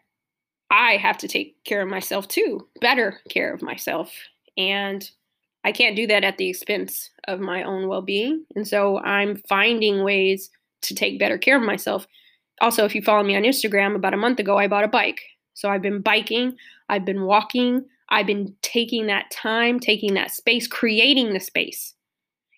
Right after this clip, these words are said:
Even today, as I'm recording this, I was in meetings pretty much from nine A M to five. Um, and then I had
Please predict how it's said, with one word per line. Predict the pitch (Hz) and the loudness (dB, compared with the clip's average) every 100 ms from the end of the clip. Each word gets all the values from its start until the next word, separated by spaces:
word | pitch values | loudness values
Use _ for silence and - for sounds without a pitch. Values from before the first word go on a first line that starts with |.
| - | 2
Even | 269 302 | 4 4
today, | 247 233 233 208 196 | 2 2 4 4 4
as | 196 | 0
I'm | 202 202 208 - | -2 -2 -4 -4
recording | 196 196 240 220 208 | -6 -2 0 0 0
this, | 214 214 196 - - _ _ _ - | 0 0 -2 -8 -16 _ _ _ 0
I | 190 202 202 _ | 2 2 -4 _
was | 202 202 | -2 0
in | 202 | 0
meetings | 208 233 214 208 | 0 2 2 0
pretty | - 220 | -4 -4
much | 208 202 - | -2 -4 -6
from | 190 202 202 _ _ _ 208 | -6 -8 -10 _ _ _ -2
nine | 202 214 | 2 4
A | 226 220 214 | 4 4 4
M | 208 208 214 202 _ _ _ _ _ _ _ _ _ _ - | 2 0 -2 -6 _ _ _ _ _ _ _ _ _ _ -12
to | 202 | -10
five. | 196 - 202 220 214 202 202 196 _ _ _ _ _ _ _ - 208 | -8 0 2 2 0 -2 -4 -10 _ _ _ _ _ _ _ -12 -4
Um, | 208 202 202 202 202 202 - - _ _ | -4 -2 -2 -4 -4 -8 -12 -20 _ _
and | 214 214 | 0 2
then | |
I | 190 202 | 2 2
had | 208 214 208 | 4 4 2